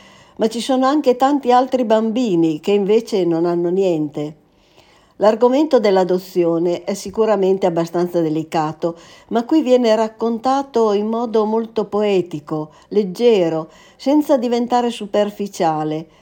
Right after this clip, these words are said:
accompagnato da citazioni da grandi classici, ma anche da testi meno conosciuti. È una storia autobiografica. Infatti, non so se avete notato, ma sia il protagonista che l'autore si chiamano Luca.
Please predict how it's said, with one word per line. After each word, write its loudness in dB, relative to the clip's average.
accompagnato 0
da 2
citazioni -2
da 0
grandi -2
classici, -6
ma 0
anche 2
da 2
testi -2
meno 0
conosciuti. -4
È 0
una 4
storia 2
autobiografica. 0
Infatti, 0
non 0
so -4
se -4
avete -2
notato, -6
ma 0
sia -2
il 0
protagonista -2
che 0
l'autore -2
si -14
chiamano 0
Luca. -2